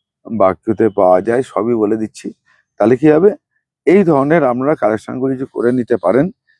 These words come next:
তাহলে কিন্তু আপনার কাছে খুব ভালো একটা ফুলের, আহ, চারা হয়ে যাবে, গাছ হবে। আহ,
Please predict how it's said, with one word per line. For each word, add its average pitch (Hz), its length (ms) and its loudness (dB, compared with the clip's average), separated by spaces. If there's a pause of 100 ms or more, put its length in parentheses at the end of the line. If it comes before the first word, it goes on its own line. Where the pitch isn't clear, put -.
(100)
তাহলে 120 240 2
কিন্তু 143 260 -2
আপনার 113 240 -4
কাছে 127 240 -4
খুব - 220 -10
ভালো 113 280 0 (460)
একটা 143 220 -2 (100)
ফুলের, 135 300 0 (840)
আহ, 90 320 -6
চারা 123 240 0
হয়ে 80 220 -8
যাবে, 73 180 -12 (320)
গাছ 104 200 0
হবে। 71 200 -12 (640)
আহ, 87 120 -8